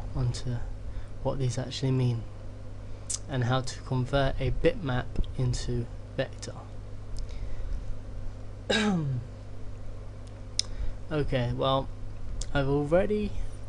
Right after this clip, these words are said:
imported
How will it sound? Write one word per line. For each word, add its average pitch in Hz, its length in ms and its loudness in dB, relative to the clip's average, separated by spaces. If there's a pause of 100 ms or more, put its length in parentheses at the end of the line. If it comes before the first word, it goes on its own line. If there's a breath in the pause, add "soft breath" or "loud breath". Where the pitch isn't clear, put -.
(1700)
imported 151 720 2